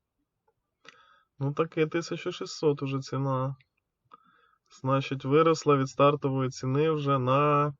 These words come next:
п'ятсот євро ставки. О, нова хвиля пішла. Хтось включився в бій.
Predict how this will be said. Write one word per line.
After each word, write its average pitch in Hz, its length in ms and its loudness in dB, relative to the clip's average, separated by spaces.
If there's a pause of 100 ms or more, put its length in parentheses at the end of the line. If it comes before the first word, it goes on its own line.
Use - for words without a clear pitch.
(120)
п'ятсот 139 360 -4
євро 127 480 -2 (720)
ставки. 117 600 -4
О, 139 260 -4
нова 131 320 0
хвиля 131 380 0
пішла. 117 440 -10
Хтось 127 380 -8
включився 127 580 -6
в 117 100 -4
бій. 151 360 -6